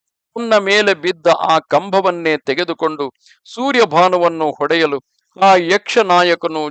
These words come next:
ಚೂರ್ಣೀಕೃತನಾಗಿ ನಿರ್ನಾಮವಾಗಿ ಹೋದನು. ಆಮೇಲೆ ಅಲ್ಲಿದ್ದ ಯಕ್ಷನಾಯಕರು ರಾವಣನ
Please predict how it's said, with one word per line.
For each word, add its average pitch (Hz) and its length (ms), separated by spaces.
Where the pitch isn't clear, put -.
ಚೂರ್ಣೀಕೃತನಾಗಿ 185 1200
ನಿರ್ನಾಮವಾಗಿ 143 920
ಹೋದನು. 135 420
ಆಮೇಲೆ 185 520
ಅಲ್ಲಿದ್ದ 185 460
ಯಕ್ಷನಾಯಕರು 165 1000
ರಾವಣನ 170 500